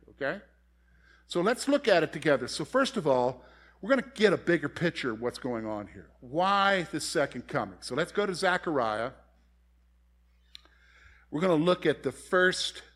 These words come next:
three verses of a vision that Zechariah had. And he has a vision of Jerusalem in the end. He has a vision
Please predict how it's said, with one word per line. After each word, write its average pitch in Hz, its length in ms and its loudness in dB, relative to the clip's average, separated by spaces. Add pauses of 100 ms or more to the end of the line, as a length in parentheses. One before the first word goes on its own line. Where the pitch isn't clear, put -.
three 180 260 -2
verses 131 580 -2
of 120 240 -6
a 123 60 -4
vision 120 460 -2
that 113 160 -8
Zechariah 107 600 -4
had. 117 280 -6 (580)
And 127 100 -6
he 147 100 -2
has 185 360 0
a 269 60 2
vision 180 460 2
of 143 140 -2
Jerusalem 131 760 -2 (120)
in 131 160 -4
the 127 200 -2
end. 107 220 -8 (2000)
He 131 120 -12
has 196 260 0
a 240 60 0
vision 180 680 2